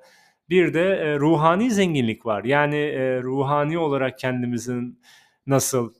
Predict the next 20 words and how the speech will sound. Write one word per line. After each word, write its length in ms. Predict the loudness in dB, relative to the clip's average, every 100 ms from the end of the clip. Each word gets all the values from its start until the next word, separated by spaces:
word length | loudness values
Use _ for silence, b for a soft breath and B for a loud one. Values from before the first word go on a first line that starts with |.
| _ _ _ _ _ -6
e, 300 | -2 0 0 -2
zengin 360 | -2 -2 -2
hissediyoruz? 800 | -4 -6 -8 -8 -8 -10 -12 -18 -8
Bu 160 | -4
işte, 520 | -4 -6 -4 -2 -2 -6 B B
e, 160 | -4 0
mental 460 | 2 2 2 2
sağlığımız 720 | 2 0 0 0 -2 -2 -4
nasıl? 380 | -4 -4 -6 -8
Akıl 280 | -8 -6 -6
sağlığımız 680 | -2 -2 -2 -2 -4 -6 -4
nasıl? 400 | -4 -4 -8 -12 B B B B B
İşte, 300 | -12 -8 0
e, 560 | 0 2 0 0 0 -2
kendimizi 560 | -2 -2 -2 -4 -6 -4
kabullenişimiz, 1160 | -4 -2 -2 -2 -4 -4 -4 -4 -6 -10 -16 -20 -8
kendimizdeki 720 | -4 -4 -4 -6 -10 -10 -8
eksikleri 540 | -8 -10 -8 -6 -4
biliyor 260 | -4 -4 -4
oluşumuz, 800 | -4 -8 -10 -10 -8 -8 -12